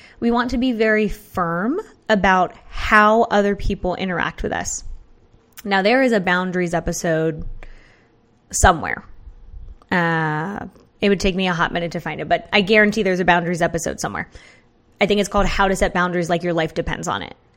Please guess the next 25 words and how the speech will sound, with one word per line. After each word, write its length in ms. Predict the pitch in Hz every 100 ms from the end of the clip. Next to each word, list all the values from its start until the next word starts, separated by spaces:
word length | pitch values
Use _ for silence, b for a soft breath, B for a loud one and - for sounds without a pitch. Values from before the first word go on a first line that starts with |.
| -
Um, 440 | 170 156 156 160 - - _ _ _ - _ - -
I 100 | 202
would 140 | 208 196
go 140 | 202
back 180 | 196 190
and 160 | 202
listen 320 | 190 180 185 175
to 80 | 170
that 160 | 170
episode 400 | 175 170 165 165
if 120 | 160
you're 100 | 160
like, 340 | 160 147 151 -
"I 200 | 302 285
don't 80 | 294
know 180 | 285
how 100 | 277
to 80 | 294
set 180 | 277 294
boundaries." 580 | 311 302 269 269 269 254
Like, 200 | 190 -
I 120 | - 196
got 420 | 185 285 381 -
you, 120 | 180
boo. 360 | - 87 85